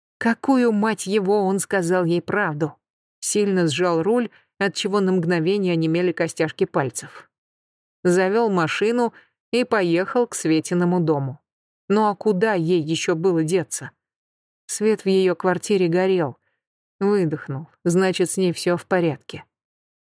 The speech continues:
Осознал, что ключи беглянка мне никогда не давала. Неужели настолько не доверяла? Вот какие, оказывается, между нами отношения.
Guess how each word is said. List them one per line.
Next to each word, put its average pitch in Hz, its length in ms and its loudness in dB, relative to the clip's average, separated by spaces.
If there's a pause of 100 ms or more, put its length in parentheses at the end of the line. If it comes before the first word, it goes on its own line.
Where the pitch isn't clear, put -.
(240)
Осознал, 226 540 0
что - 240 -2
ключи 190 360 0
беглянка 196 500 0
мне 185 200 2
никогда 185 500 0
не 180 120 0
давала. 160 520 0 (500)
Неужели 202 520 2
настолько 226 520 -2
не 202 100 2
доверяла? 196 580 0 (500)
Вот 220 300 0
какие, 214 340 0
оказывается, 180 580 0
между 190 300 0
нами 170 240 0
отношения. 160 640 -4